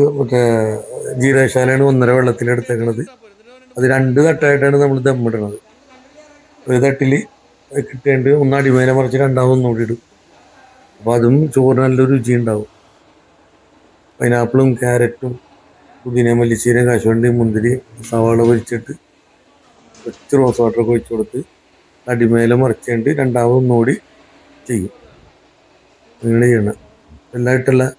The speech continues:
ഇനി നല്ലോണം മറിക്കും. അപ്പൊ ഈ ചോറിന്റെ എല്ലാ ഭാഗത്തും ഇതെത്തും. നമ്മള് ലാസ്റ്റ് മാത്രം ഇട്ട് കൊടുക്കുമ്പോഴേ ചിലപ്പോ പണി കിട്ടും, അടിയിലേക്കൊന്നും അതിന്റെ എത്തൂല.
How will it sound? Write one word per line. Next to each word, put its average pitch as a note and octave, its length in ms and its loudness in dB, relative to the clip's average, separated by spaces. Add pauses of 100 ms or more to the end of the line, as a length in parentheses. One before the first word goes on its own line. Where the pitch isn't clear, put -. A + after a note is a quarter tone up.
(120)
ഇനി A#2 200 -2
നല്ലോണം A#2 440 2
മറിക്കും. - 320 -2 (500)
അപ്പൊ A#2+ 160 -4
ഈ B2 120 -2
ചോറിന്റെ B2 400 2
എല്ലാ B2 200 0 (100)
ഭാഗത്തും B2+ 300 0
ഇതെത്തും. - 360 -6 (1080)
നമ്മള് C#3 260 2
ലാസ്റ്റ് D3+ 380 -2
മാത്രം D3+ 200 0
ഇട്ട് C#3+ 120 -2
കൊടുക്കുമ്പോഴേ D#3 440 4
ചിലപ്പോ C3+ 360 2
പണി C3+ 180 -2
കിട്ടും, A#2 260 -6 (240)
അടിയിലേക്കൊന്നും B2+ 500 0
അതിന്റെ C#3 220 4
എത്തൂല. A2 300 -10